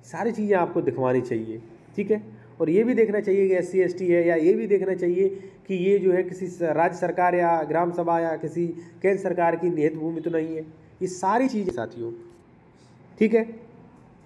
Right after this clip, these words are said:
तो जो है आप इस प्रकार से एससी एसटी की ज़मीन खरीद सकते हैं। एससी एसटी की ज़मीन खरीदने के लिए आपको सेक्शन नाइंटी एट में परमिशन लेनी पड़ेगी, बाकायदा दा-, दावा करना पड़ेगा। और कोई भी आप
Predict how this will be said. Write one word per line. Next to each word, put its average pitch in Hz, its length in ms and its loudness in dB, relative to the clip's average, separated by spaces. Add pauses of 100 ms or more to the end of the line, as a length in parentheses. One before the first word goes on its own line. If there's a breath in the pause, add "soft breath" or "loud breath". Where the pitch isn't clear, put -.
(840 loud breath)
तो 220 320 4 (100)
जो 175 120 -2
है 180 140 2
आप 185 220 -2
इस 170 80 -6
प्रकार 175 340 0
से 180 140 0
एससी 170 260 0
एसटी 180 220 -2
की 170 60 -2
ज़मीन 160 260 -2
खरीद 170 260 0
सकते 180 280 -2
हैं। 180 80 4
एससी 170 160 -2
एसटी 170 200 -4
की 170 60 -4
ज़मीन 160 200 -2
खरीदने 160 360 -2
के 180 100 0
लिए 175 160 2
आपको 151 220 0
सेक्शन 151 280 -4
नाइंटी 151 320 -2
एट 143 100 -2
में 139 120 -2
परमिशन 143 360 -2
लेनी 170 260 0
पड़ेगी, 160 300 -2
बाकायदा 135 400 -2
दा-, 120 280 -8
दावा 127 260 0
करना 165 260 -2
पड़ेगा। 165 380 -6 (640 loud breath)
और 175 80 -2 (160)
कोई 214 320 4
भी 170 220 0
आप 123 260 0